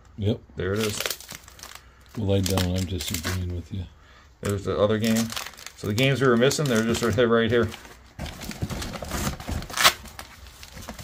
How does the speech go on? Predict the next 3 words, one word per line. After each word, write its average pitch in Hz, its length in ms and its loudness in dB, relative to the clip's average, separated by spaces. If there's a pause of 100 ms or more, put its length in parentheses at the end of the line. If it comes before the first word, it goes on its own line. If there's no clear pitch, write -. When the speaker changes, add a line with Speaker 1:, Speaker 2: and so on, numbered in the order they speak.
(1700)
Speaker 2:
More 104 180 -2
games. 107 460 0 (1900)
Wow, 101 600 2